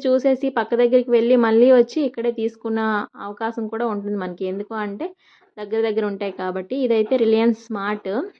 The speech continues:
So, గ్రోసరీ ఐటమ్స్ and ఏదో, ఆ, ఉత్సవం నడుస్తుందంట. So, అందుకని చెప్పేసి ఇంకా స్వీట్స్ అన్నీ కూడా వన్ ప్లస్ వన్ ఆఫర్స్ పెట్టాడు.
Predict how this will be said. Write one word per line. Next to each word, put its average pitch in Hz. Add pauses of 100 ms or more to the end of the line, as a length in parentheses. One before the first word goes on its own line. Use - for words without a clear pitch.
(880)
So, 254
గ్రోసరీ 220
ఐటమ్స్ 214
and 208
ఏదో, 226 (800)
ఆ, 226 (380)
ఉత్సవం 269
నడుస్తుందంట. 233
So, 285
అందుకని 220
చెప్పేసి 226 (380)
ఇంకా 208
స్వీట్స్ 226
అన్నీ 214
కూడా 226
వన్ 208
ప్లస్ 233
వన్ 220
ఆఫర్స్ 202
పెట్టాడు. 190